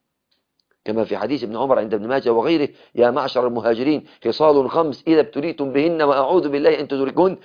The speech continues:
شوف أول واحدة النبي قال: "لم تظهر الفاحشة"،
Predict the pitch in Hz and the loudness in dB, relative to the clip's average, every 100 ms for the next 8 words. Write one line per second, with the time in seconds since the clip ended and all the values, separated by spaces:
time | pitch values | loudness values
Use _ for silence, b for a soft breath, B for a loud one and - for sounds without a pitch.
0 | b - - 226 220 190 185 196 190 180 | b -8 4 4 6 4 2 2 4 4
1 | 226 185 B B 165 202 196 - 233 208 | 2 0 B B 2 4 2 2 2 4
2 | 185 220 220 202 208 220 - 233 160 | 4 6 6 6 6 6 4 4 4